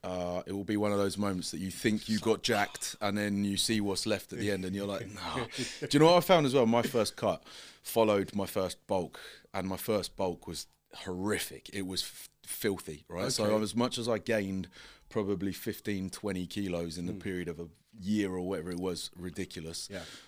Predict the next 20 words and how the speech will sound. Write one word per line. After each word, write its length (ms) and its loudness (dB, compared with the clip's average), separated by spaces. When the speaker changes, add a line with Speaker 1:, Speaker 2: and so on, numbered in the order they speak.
Speaker 1:
I 100 -4
put 200 0
on 80 -2
a 60 -2
lot 120 -2
of 40 -14
fat. 280 -2
Um, 480 4
and 120 4
I 40 4
think 280 2
that 160 2
the 440 6
Speaker 2:
You 80 -2
remembered 400 2
to 100 -12
train 300 -6
in 120 -16
that 140 -20
year? 200 -12